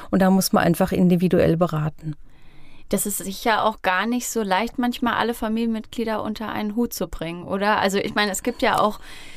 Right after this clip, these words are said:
Speaker 2: Familien, <laughs> du lachst schon, in denen, äh, sag ich mal, vielleicht auch Streit, äh, an der Tagesordnung ist. Wie, wie geht man da dann als Bestatter mit um, wenn man so von außen kommt, um da dann auch irgendwie alle in, sag ich mal, zufriedenzustellen?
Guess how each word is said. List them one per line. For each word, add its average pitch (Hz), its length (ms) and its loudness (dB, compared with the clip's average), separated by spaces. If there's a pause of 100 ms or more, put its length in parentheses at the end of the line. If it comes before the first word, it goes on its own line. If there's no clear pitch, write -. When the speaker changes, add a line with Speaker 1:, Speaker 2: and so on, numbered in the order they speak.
(200)
Speaker 2:
Familien, 302 720 8 (120)
<laughs> - 100 -4
du 302 80 6
lachst 269 400 4
schon, 240 220 4 (500)
in 233 240 4
denen, 240 400 8
äh, 233 480 6
sag 233 220 2
ich 269 120 4
mal, 254 120 4
vielleicht 233 260 4
auch 190 120 4
Streit, - 680 0
äh, 220 80 6 (120)
an 233 120 2
der 240 120 4
Tagesordnung 240 800 2
ist. - 280 0 (360)
Wie, 220 260 6
wie 208 120 4
geht 233 200 2
man 233 160 4
da 208 180 6
dann 220 160 4
als - 240 0
Bestatter 226 480 2
mit 208 160 2
um, 285 120 8
wenn 262 120 6
man 214 140 6
so 208 80 4
von 196 180 0
außen 226 460 4
kommt, 233 420 2
um 202 240 2
da 208 240 4
dann 220 160 2
auch 208 220 -2
irgendwie 208 380 0
alle 214 300 0
in, 202 380 -2 (260)
sag 208 300 0
ich 208 140 -4
mal, 202 220 2
zufriedenzustellen? 165 960 2